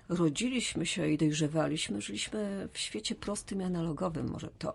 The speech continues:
o to chodzi, że ten nasz świat był łatwiejszy.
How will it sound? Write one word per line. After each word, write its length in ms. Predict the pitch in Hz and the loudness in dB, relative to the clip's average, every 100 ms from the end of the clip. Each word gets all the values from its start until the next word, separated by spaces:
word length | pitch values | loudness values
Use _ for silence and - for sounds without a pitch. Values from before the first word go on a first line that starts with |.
| - | -4
o 80 | 254 | -4
to 160 | - 190 | -2 -2
chodzi, 500 | - 139 - 160 160 - - - | -2 -4 -4 -8 -10 -14 -20 -8
że 160 | - 147 | -6 -4
ten 400 | 165 151 139 156 | 2 4 6 6
nasz 240 | 190 302 | 6 4
świat 460 | - - 131 110 147 | 2 0 0 -2 -2
był 200 | 156 - | -6 -6
łatwiejszy. 680 | - - - - - - | -10 -8 -6 -6 -8 -10